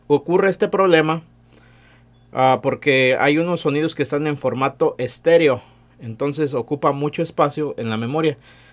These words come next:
Entonces lo que pueden hacer ustedes, por ejemplo, si le pegan a un pad, le pegamos a este pad.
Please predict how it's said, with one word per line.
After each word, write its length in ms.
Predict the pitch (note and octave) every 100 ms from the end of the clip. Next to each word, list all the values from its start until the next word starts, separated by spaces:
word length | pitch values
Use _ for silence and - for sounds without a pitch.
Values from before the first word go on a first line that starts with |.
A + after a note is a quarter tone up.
| _
Entonces 380 | - C#3+ C3+ C#3
lo 100 | A#2+
que 100 | -
pueden 320 | G#2+ D3+ E3+
hacer 240 | D#3 D#3 D3+
ustedes, 360 | - D3+ D3+
por 160 | - A#2+
ejemplo, 340 | A#2+ A#2+ C#3 C3
si 100 | A2+
le 100 | G#2+
pegan 300 | C#3 D3 C#3+
a 40 |
un 140 | C3+
pad, 260 | C3 C3+ C#3+
le 120 | A2+
pegamos 560 | - A2 A2 A#2+ A2 -
a 160 | G2+ A2
este 200 | A2+ C3+
pad. 280 | D#3 D3+